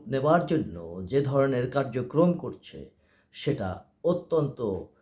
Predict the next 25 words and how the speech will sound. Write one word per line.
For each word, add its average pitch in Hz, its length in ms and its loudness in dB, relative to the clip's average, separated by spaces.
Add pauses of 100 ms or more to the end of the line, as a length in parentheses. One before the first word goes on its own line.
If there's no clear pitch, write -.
(220)
আমাদের 120 400 0
জন্য 90 220 -4
অশনি 143 400 2
সংকেত 160 380 0
হিসাবে 165 640 2 (140)
আবির্ভূত 139 460 0
হয়েছে। - 540 -14 (480)
মামলাকে 220 640 8
প্রতিহত 220 560 2
করবার 107 440 -2
জন্য 76 360 -10 (580)
আমরা 151 380 6
যেভাবে 160 600 4
তৎপর 151 580 0 (600)
এবং 156 400 4
মামলা 190 380 6
দেওয়ার 185 420 6
জন্য 196 240 6
আমরা 160 240 2
যেভাবে 127 320 -2
উৎসুক, 135 760 -2 (280)
সেই - 340 0 (100)
দুটো 180 220 2
বিষয় 160 340 0
নিয়ে 120 440 -2